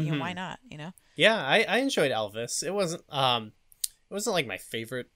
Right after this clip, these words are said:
Speaker 2: movie last year, but it was def-, I mean, it had this, it was obviously, like,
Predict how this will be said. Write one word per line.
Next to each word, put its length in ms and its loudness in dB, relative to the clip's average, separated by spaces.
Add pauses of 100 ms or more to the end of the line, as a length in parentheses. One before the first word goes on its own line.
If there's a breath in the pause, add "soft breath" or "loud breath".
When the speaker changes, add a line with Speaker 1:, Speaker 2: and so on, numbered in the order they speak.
(140)
Speaker 2:
movie 300 -4
last 320 -2
year, 160 0
but 320 0
it 120 -2
was 260 -2
def-, 200 0
I 120 -2
mean, 180 6
it 140 2
had 240 6
this, 220 2 (460 soft breath)
it 100 -2
was 140 -2
obviously, 920 0
like, 380 -2